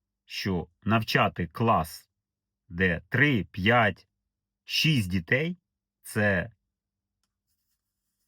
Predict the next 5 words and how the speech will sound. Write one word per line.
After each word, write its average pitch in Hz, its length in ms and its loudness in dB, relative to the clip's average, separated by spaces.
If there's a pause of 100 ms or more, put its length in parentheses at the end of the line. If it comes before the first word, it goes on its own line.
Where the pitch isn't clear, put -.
(180)
невигідно. 104 600 0 (1300)
А 110 160 4
тому 127 460 2 (540)
все - 320 2
село 135 460 0